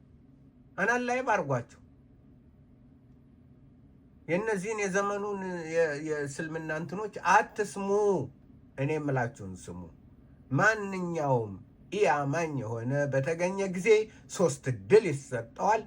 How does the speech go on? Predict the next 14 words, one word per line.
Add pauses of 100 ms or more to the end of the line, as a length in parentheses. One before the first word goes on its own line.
(300)
ሶስቱን
ከተቀበለ (480)
በሶስቱ (100)
ጥሩ፣ (280)
በ-፣ (280)
በሁለቱን
ከተቀበለ (600)
ጥሩ (320)
እስላም
ይሆናል (180)
ወይም (400)
ጅዝያ
ይከፍላል፣ (100)
አለበለዚያም